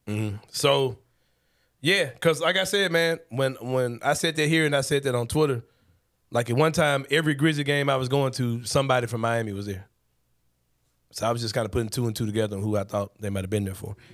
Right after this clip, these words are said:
And I still think there are teams who want, who would have wanted Marcus Smart. I think the fact that he's hurt, <clears throat> he'll be here next year <clears throat> 'cause he'll be hurt throughout the deadline.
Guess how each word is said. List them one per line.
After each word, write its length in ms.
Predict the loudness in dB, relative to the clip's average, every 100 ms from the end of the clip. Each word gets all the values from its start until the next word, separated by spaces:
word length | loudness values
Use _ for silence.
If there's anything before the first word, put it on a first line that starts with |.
| -4
And 100 | 2
I 80 | 2
still 300 | 2 2 2
think 240 | 2 0
there 100 | 0
are 140 | 0 0
teams 400 | 0 -2 -2 -2
who 140 | -2
want, 280 | -2 -2 -4 -6
who 140 | 0 0
would 200 | 4 2
have 100 | 2
wanted 320 | 0 -2 -2 -8 _ _ _ _ _
Marcus 340 | 2 2 2 -2
Smart. 220 | -2 -2 0
I 80 |
think 160 | 0 0
the 80 | 2
fact 240 | 2 2
that 60 | 0
he's 160 | 0
hurt, 280 | 2 2 0 _ -6
<clears throat> 140 | -6
he'll 200 | 0 0
be 160 | 2 0
here 140 | 2 0
next 260 | -2 -4
year 160 | -6 -8 _ _ _ _ _ _ _ 0
<clears throat> 0 | 0 -2 -2 -2
'cause 280 | 0 0
he'll 120 | 2 2
be 100 | 4
hurt 260 | 2 0 _ _ _ _ _ _ _ _ -10
throughout 260 | 2 4 4
the 80 | 0
deadline. 460 | -2 -2 -4 -6